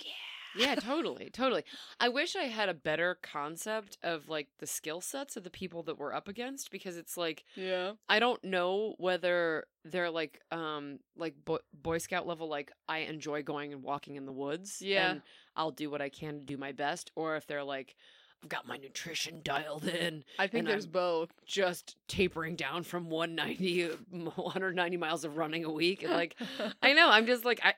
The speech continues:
Speaker 2: I don't know. 'Cause in adventure racing, there's anything from, like, three dudes who just quit the military and are like,
Speaker 1: Mm-hmm.
Speaker 2: "We could probably figure this out,"
Speaker 1: Mm-hmm.
Speaker 2: to, like, people who have trained and, you know, raced all around the world. Like, some of our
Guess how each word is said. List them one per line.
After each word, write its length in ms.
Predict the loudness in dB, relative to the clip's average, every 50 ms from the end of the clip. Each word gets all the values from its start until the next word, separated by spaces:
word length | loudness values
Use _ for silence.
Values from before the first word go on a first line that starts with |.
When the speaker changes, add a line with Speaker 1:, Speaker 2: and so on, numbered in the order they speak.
| 2 -2
Speaker 2:
I 140 | -4 0
don't 240 | 0 2 0 0 0
know. 320 | 0 0 2 0 0 -2 -6 -6
'Cause 240 | -2 -2 -2 -2 0
in 180 | 0 2 2 2
adventure 480 | 2 2 4 2 2 2 0 -2 -2
racing, 540 | -2 0 -2 -2 -4 -4 -6 -6 -6 -8 -10 -14 _ -20 -20 -20 -20 _ _ _ _
there's 180 | 0 2 2 2
anything 400 | 2 2 0 0 0 0 0 0
from, 220 | -2 -4 -4 -2
like, 200 | -2 -4 -4 -6 -12 -20 -20 _ _ _
three 320 | -14 -6 -2 0 0 0
dudes 320 | 2 2 0 0 0 -2 -4
who 100 | -6 -6
just 360 | -4 -2 -2 -2 -2 -4 -8
quit 340 | -8 -4 -2 -2 -2 -2 -4
the 80 | -6 -6
military 840 | -4 -4 -2 -2 -2 -2 -2 -2 -2 0 2 2 2 2 2 2 0 0
and 160 | -2 -2 -2
are 120 | -2 -2 0
like, 440 | 0 0 0 -2 -2 -6 -10 -14 -12
Speaker 1:
Mm-hmm. 380 | -10 -10 -10 -10 -12 -12 -12 -14 -14 -16 _ _ _ _ _ _ _ _
Speaker 2:
"We 120 | -10 -8
could 160 | -8 -8 -10 -10
probably 320 | -10 -10 -10 -10 -12 -16
figure 340 | -16 -14 -14 -12 -12 -12 -12
this 240 | -12 -12 -10 -8 -6
out," 320 | -6 -4 -6 -6 -8 -8 -6 -6
Speaker 1:
Mm-hmm. 320 | -6 -6 -6 -6 -8 -8 -10 -12 -8
Speaker 2:
to, 120 | -6 -2
like, 200 | -2 -2 -2 -4
people 340 | -6 -8 -8 -6 -6 -6 -6
who 160 | -6 -4 -4
have 140 | -4 -4 -6
trained 480 | -6 -6 -6 -4 -4 -6 -8 -10 -12 -12 -10
and, 360 | -10 -10 -8 -8 -10 -12 -12 _ _ _ _ _ _ _ _ _ _ _ _ _ _
you 160 | -10 -8 -6 -4
know, 80 | -4 -6
raced 380 | -2 0 0 0 0 -2 -4 -4
all 120 | -4 -2
around 160 | -4 -4 -6 -8
the 80 | -8
world. 300 | -6 -2 -2 0 0 0
Like, 160 | -2 -6 -4
some 140 | -4 -4 -4
of 120 | -2 -2 -2
our 240 | -2 -2 -2 -4